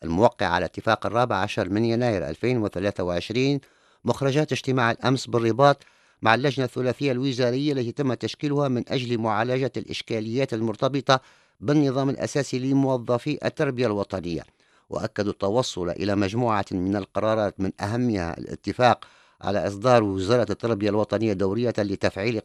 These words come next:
قرار تجميد مقتضيات النظام الأساسي الحالي، باستثناء مسألة التوظيف والنظر في مسألة زيادة الأجور وإعادة النظر في نظام التعويضات،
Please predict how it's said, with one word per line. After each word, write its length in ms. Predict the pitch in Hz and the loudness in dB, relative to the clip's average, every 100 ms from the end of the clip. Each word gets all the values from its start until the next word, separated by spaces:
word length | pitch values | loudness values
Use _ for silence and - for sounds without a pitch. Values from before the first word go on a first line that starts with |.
| - | 0
قرار 280 | 101 113 | 0 2
تجميد 420 | 101 95 98 117 110 | 0 0 0 0 2
مقتضيات 680 | 107 - 104 92 104 113 | 0 0 -2 -2 0 -2
النظام 360 | 101 104 95 107 | 0 0 2 2
الأساسي 440 | 107 - - 104 | 0 -2 -4 -2
الحالي، 440 | 92 - 127 107 82 _ _ _ | -4 0 2 2 -2 _ _ _
باستثناء 540 | 95 95 90 - 117 113 | -10 -6 -4 2 4 4
مسألة 420 | 101 - - 98 87 | 2 -2 -2 -2 -2
التوظيف 640 | - 110 104 135 123 - _ _ | -2 0 2 2 0 -4 _ _
والنظر 400 | - 135 165 123 | 0 4 4 4
في 180 | 107 113 | 2 2
مسألة 420 | 101 - - 123 110 | 0 -2 -2 -2 -2
زيادة 360 | 101 101 110 104 | -2 0 2 2
الأجور 520 | 80 101 104 131 95 - _ _ - | 0 0 2 4 2 0 _ _ -8
وإعادة 440 | 76 78 107 101 98 | -6 -2 0 0 2
النظر 420 | 98 117 107 107 | 2 2 0 -2
في 160 | 101 | -2
نظام 340 | 95 92 110 104 | -2 0 2 0
التعويضات، 720 | - 95 95 104 123 101 - | -2 -4 -2 2 4 4 2